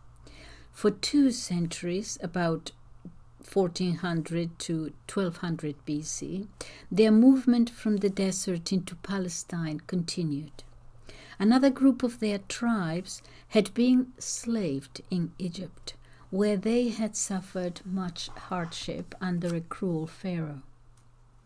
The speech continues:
They were successfully led out of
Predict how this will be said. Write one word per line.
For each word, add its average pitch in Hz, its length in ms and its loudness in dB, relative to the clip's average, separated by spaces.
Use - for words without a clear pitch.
They 240 200 8
were 254 280 6
successfully 208 1000 -4
led 165 320 0
out 165 460 -6
of 196 220 -10